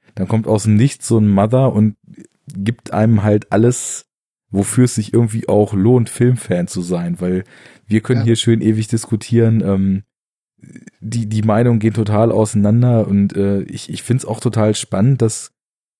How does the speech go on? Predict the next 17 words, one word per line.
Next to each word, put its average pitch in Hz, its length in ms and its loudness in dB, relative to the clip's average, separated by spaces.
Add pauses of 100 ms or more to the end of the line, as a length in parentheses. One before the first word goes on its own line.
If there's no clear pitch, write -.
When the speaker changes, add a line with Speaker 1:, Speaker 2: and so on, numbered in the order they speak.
(240)
Speaker 1:
weiß 110 260 0
ich 101 60 2
nicht, 85 200 -2
jemand, 101 420 0
äh, 98 140 0
dessen 101 280 -2
Filmgeschmack 110 580 0
ich 101 140 -10
dann 104 180 0
sehr 101 160 2
schätze, 110 380 -2
da 98 180 2
irgendwie 101 280 -4
Christenpropaganda 92 1200 -2
drin, 92 420 -2
drin 101 300 0
sieht 98 420 -2